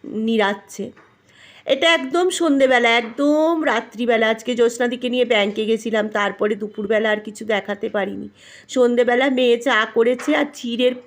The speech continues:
উপমা করেছে। মেয়ে বলল, "মা, কাপ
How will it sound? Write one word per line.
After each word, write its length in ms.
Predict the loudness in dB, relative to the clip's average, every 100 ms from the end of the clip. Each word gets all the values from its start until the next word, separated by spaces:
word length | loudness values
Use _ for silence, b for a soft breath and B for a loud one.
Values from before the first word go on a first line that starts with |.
| -12
উপমা 380 | -6 -6 -2 -2
করেছে। 500 | 0 0 -2 -6 -10 -10 B B B 0
মেয়ে 180 | 4
বলল, 260 | 6 4 4
"মা, 200 | 2 0
কাপ 260 | 2 0